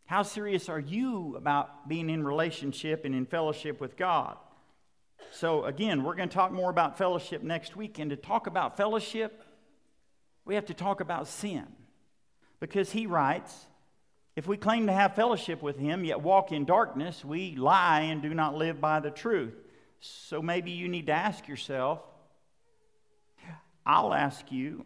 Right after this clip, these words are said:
are you living in darkness? Are you living in disobedience?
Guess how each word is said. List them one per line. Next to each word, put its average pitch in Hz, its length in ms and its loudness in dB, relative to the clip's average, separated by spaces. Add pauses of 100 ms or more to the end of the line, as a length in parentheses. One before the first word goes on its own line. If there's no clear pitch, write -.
are 147 100 -2
you 175 160 -4
living 214 320 0
in 196 100 -4
darkness? 185 680 0 (1120)
Are 135 60 -6
you 147 120 0
living 196 260 4
in 180 100 -2
disobedience? 170 1200 -4